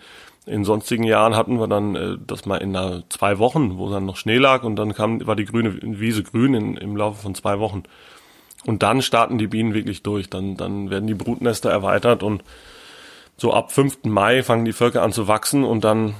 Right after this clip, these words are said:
äh, ab zwanzigsten Mai sagt's in der Regel nur noch Pang und, und dann, äh,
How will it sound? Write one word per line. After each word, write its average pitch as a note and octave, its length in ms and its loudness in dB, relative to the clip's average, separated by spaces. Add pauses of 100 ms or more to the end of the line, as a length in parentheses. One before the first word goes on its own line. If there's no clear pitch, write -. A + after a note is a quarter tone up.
(400)
äh, - 360 -8
ab - 240 0
zwanzigsten A#2+ 500 0
Mai G#2+ 400 4 (220)
sagt's G2+ 400 -2
in A2+ 80 0
der G#2 100 0
Regel A2+ 200 -2
nur A2 100 0
noch G2+ 240 0 (440)
Pang B2+ 380 2
und, G#2 420 -4
und G2+ 280 -6
dann, G2+ 260 -4
äh, F#2+ 320 -6